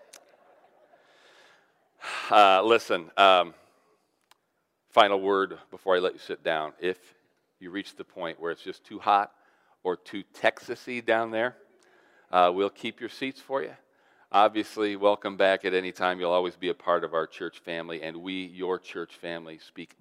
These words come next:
blessings over you. We pray God's manifested protection,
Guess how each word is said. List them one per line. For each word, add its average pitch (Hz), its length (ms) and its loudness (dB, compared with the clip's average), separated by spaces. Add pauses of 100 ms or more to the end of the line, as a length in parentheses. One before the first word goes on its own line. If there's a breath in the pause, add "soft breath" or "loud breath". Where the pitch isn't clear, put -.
blessings 85 680 -4
over 78 240 -14
you. 76 280 -18 (360 soft breath)
We 87 220 -8 (300)
pray 101 460 0 (440 soft breath)
God's 92 360 4
manifested 95 920 -6 (180)
protection, - 920 -8